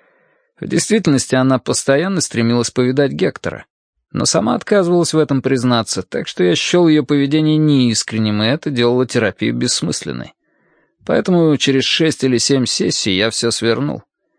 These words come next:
Вообще-то я рискую, сообщая вам такие подробности, но это может оказаться важным —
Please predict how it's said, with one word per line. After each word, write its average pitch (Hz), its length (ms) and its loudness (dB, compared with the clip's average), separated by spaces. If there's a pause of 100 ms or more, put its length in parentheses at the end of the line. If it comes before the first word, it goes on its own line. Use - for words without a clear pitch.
(280)
Вообще-то 175 380 0
я 165 180 6
рискую, 160 460 0
сообщая 120 480 0
вам 117 180 0
такие 117 300 -2
подробности, 113 800 -2
но 98 420 -4
это 123 200 -2
может 156 280 0
оказаться 139 600 0
важным — 139 580 0